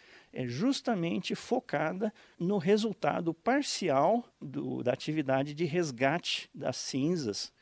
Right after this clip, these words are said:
que na verdade que tem muitos objetos lá dentro. E isso tá em exposição.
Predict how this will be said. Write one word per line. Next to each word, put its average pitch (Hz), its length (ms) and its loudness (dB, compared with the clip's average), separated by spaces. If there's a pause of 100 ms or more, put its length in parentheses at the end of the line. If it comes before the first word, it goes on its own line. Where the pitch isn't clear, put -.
(180)
que 123 80 -10
na 120 100 0
verdade 123 480 2
que - 140 -14
tem 151 160 -4
muitos 143 320 -2
objetos 135 480 -4
lá 180 100 -2
dentro. 123 380 -2 (200)
E 156 120 0
isso 214 200 0
tá 160 220 0
em 151 80 0
exposição. 180 720 0